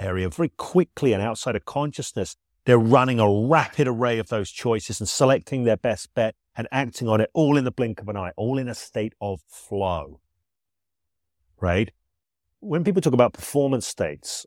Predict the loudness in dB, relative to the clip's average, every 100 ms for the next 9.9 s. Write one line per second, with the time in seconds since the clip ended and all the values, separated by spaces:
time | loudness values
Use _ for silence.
0 | _ -10 -2 0 0 0 -2 -2 -2 -4
1 | -6 -4 -4 -4 -4 -4 -6 -6 0 2
2 | 2 -4 -6 -6 -6 -6 -4 -2 -4 -4
3 | -4 0 2 0 -4 0 2 2 0 -4
4 | -4 -4 -4 -6 -8 -6 -4 -4 -4 -6
5 | -8 -6 -8 -8 -4 -2 -2 -6 -10 -4
6 | -2 0 -2 0 0 0 -4 -4 -4 -4
7 | -4 -4 -2 -2 -4 _ _ _ _ _
8 | -10 -6 -4 -4 -8 -6 -6 -6 -8 -10
9 | -12 _ _ _ 0 2 8 6